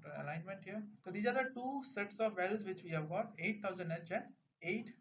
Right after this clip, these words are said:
triple F H. And these are the fixed lines which are having a value of A fifteen, A fourteen, A thirteen, A twelve, which is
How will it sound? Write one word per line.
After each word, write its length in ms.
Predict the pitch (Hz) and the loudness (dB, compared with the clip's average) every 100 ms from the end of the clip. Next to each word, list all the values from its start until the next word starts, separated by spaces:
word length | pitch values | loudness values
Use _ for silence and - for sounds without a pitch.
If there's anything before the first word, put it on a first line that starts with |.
| - | -10
triple 320 | 160 156 151 | -8 -4 -2
F 120 | 190 190 - | -2 -4 -10
H. 220 | 127 - - _ _ _ _ _ _ | -10 -10 -14 _ _ _ _ _ _
And 140 | 170 - - 160 | 0 0 -6 -6
these 440 | 170 262 285 - - | -4 -2 -6 -8 -6
are 220 | 180 185 185 180 | 6 8 8 4
the 160 | 294 - _ _ _ - | 0 -2 _ _ _ -8
fixed 260 | 247 - | -6 -2
lines 300 | 180 185 240 185 | 0 0 -2 -10
which 140 | 180 | -6
are 120 | 180 | -2
having 340 | 170 170 202 196 | 2 2 2 -2
a 40 | |
value 300 | 160 156 156 | -2 -2 -2
of 160 | 165 247 - _ _ _ _ _ _ _ _ _ _ 175 | 0 0 -2 _ _ _ _ _ _ _ _ _ _ -2
A 120 | 202 | -2
fifteen, 440 | 214 208 226 226 190 | -2 -4 -4 -4 -4
A 60 | |
fourteen, 300 | 196 202 214 | -4 -4 -4
A 160 | 165 170 | -4 -4
thirteen, 260 | 175 175 165 | -6 -6 -4
A 120 | 208 | -4
twelve, 300 | 208 202 185 | -2 -2 -2
which 200 | 156 - | -6 -6
is 220 | 226 - | -6 -6